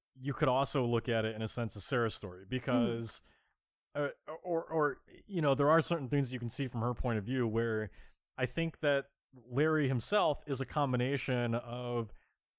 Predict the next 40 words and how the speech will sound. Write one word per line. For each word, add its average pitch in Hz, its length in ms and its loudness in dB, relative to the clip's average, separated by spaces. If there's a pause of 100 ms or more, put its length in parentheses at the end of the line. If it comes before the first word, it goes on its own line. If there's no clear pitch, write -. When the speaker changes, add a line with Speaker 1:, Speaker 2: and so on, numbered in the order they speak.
Speaker 1:
how 131 200 2
Sarah 143 380 0
feels 135 240 -2
about 120 180 0
herself 139 460 -4
and 135 100 -4
how 123 120 -2
Sarah 123 260 -2
feels 117 240 -2
about 101 160 0
Oliver. 104 520 -2
Speaker 2:
Yeah. 220 340 -2 (160)
Speaker 1:
You 123 100 -4
know, 127 100 2
I 127 120 2
think 160 240 -2
that 139 160 0
Larry 127 500 0
is 123 300 -6
like, 120 640 -4 (1400)
he's 139 140 -2
like 156 160 2
this 151 120 0
projection 143 460 0
of 120 120 0
hers 127 600 2
of, 120 480 0 (200)
you 131 120 -6
know, 117 180 0
she 202 340 -6
treats 131 340 -2
Oliver 101 680 -2 (380)
like 117 180 2
some 127 260 -2
kind 123 300 -2
of, 110 140 0
like, 113 220 0
different 113 340 0
monster, 107 500 -2
right? 110 280 0